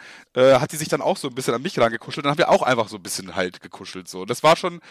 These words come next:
für mich hat das schon absolut gereicht, weißt du. Ich war dann schon voll zufrieden und dachte mir so, „Ja, mega nice eigentlich. So, ich bin jetzt hier, rauch gemütlich einen Joint, hab nette Gespräche, ein hübsches Mädchen an meiner Seite.“ So, aber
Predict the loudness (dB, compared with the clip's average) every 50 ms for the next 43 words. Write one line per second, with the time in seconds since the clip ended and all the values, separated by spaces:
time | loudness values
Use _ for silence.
0 | -20 -20 _ -10 -6 -6 -2 2 4 4 4 4 0 -2 -2 -2 -2 -2 -6 -4
1 | -2 2 4 6 6 6 4 0 -4 -4 -4 -4 -4 -4 -6 -10 -2 0 2 2
2 | 2 0 -2 -10 -4 -2 -2 -2 -2 -8 -12 -12 -12 -12 -12 -8 -4 -4 -4 -4
3 | _ -10 -8 -4 -6 -6 -6 -8 -14 -12 -10 -10 -10 -10 -8 _ 4 4 4 4
4 | 4 2 4 4 6 6 6 6 6 4 2 0 -2 -2 -4 -6 -10 -10 -12 -10
5 | -10 -10 -10 -10 -8 _ -6 -4 -4 -4 -2 0 2 2 2 2 0 -4 -4 _
6 | -14 -14 -14 -16 -16 -16 -10 -4 0 0 0 0 0 -6 -10 -2 -2 -4 -2 -2
7 | -8 -8 -8 -8 -8 -6 -4 -4 -4 -4 -4 -2 -2 -2 -4 -6 -10 -12 -10 -10
8 | -10 -10 -4 -4 -4 -2 -2 -4 -4 0 0 0 0 0 0 2 0 0 0 -2
9 | -4 -6 -6 -6 -14 -18 -18 -18 -18 -20 -20 _ -4 -2 0 0 0 -2 -4 _
10 | _ _ -8 -8 -8 -6 -6 -8